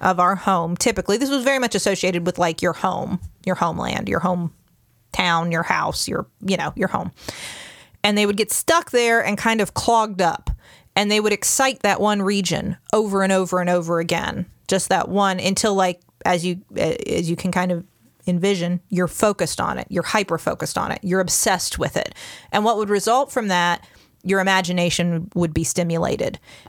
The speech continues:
And you would begin to visualize and, like, vividly imagine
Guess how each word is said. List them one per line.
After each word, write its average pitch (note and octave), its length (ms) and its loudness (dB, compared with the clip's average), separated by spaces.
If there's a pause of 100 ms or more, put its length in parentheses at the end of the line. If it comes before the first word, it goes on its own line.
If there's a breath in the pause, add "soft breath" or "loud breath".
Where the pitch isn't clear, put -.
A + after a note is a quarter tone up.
(140 loud breath)
And F#3 240 2
you G3+ 120 2
would F#3+ 120 0
begin G3+ 320 0
to G3+ 200 0
visualize F3+ 1040 2
and, F3+ 120 0
like, F3 140 0
vividly G#3+ 720 2
imagine F#3 920 2